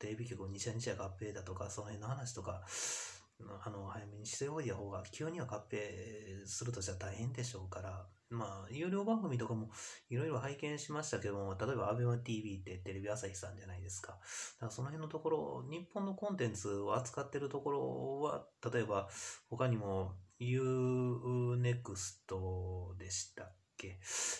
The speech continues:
えー、Netflixの方はアメリカの方ですよね。ユーネクストは日本の方で。で、あとは、えー、レミノですかね。で、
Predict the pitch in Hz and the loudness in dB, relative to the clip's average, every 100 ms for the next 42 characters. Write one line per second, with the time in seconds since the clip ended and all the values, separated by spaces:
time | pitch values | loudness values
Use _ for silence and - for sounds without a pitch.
0 | - 120 117 113 117 113 113 113 117 - | -4 -4 -2 -2 -2 -2 -2 -4 -4 -6
1 | - - - _ _ _ _ _ _ _ | -10 -16 -16 _ _ _ _ _ _ _
2 | _ _ _ _ _ _ 147 185 - 220 | _ _ _ _ _ _ -4 -2 0 0
3 | 269 254 - 95 104 104 101 98 101 110 | 2 -2 -2 -6 -4 -4 -4 -4 -4 -4
4 | 110 107 104 101 98 98 98 - 117 120 | -4 -4 -4 -4 -8 -8 -10 -6 -4 -2
5 | 135 170 185 185 104 95 98 104 98 98 | 0 0 0 -2 -4 -4 -6 -6 -8 -6
6 | 98 98 95 95 95 - - - - - | -6 -6 -8 -8 -10 -10 -6 -4 -6 -8
7 | 127 131 135 139 135 - 131 110 117 - | -8 -4 -4 -2 -4 -4 -4 -4 -4 2
8 | 123 113 101 95 95 - - 113 104 101 | 6 8 8 4 0 -6 -4 -2 0 0
9 | 98 95 95 95 - - 110 117 156 175 | 0 0 -2 -6 -8 -10 -8 -4 -2 0
10 | 117 98 95 101 - - - 95 101 98 | -2 -2 -6 -8 -6 -4 -6 -8 -8 -12
11 | - 101 104 98 117 131 127 127 120 120 | -16 -18 -16 -10 -2 0 0 0 0 0
12 | 117 110 113 107 95 98 | -4 -6 -8 -8 -8 -10